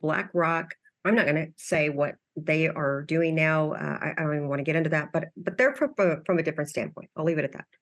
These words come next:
You guys are the analysis, you, you've done an analysis. We know E S G isn't going away, but to say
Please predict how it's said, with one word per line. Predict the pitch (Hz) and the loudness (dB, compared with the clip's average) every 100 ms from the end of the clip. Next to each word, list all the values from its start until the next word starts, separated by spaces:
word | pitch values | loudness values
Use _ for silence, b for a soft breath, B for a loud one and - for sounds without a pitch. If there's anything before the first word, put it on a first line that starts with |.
| _ | _
You | 190 269 | -2 2
guys | 254 220 | 4 2
are | - 170 165 160 156 - - _ - | 2 0 2 2 2 0 -8 _ -16
the | - 160 | -2 0
analysis, | 151 147 143 156 - - | 2 2 -2 -4 -8 -8
you, | 165 160 | -8 -6
you've | 175 160 | -4 0
done | 180 | 4
an | 175 | 4
analysis. | 147 139 135 139 131 - _ _ _ _ | 2 0 -4 -4 -8 -8 _ _ _ _
We | - 175 | 0 4
know | 233 269 | 6 4
E | 190 175 | 6 4
S | 160 | 2
G | 156 147 | -4 -4
isn't | 156 156 | -2 -2
going | 151 143 | 0 0
away, | 143 143 135 131 | 0 -2 -2 -4
but | 165 160 | -6 -6
to | 175 | -6
say | - - 196 180 160 151 | -2 0 2 4 2 0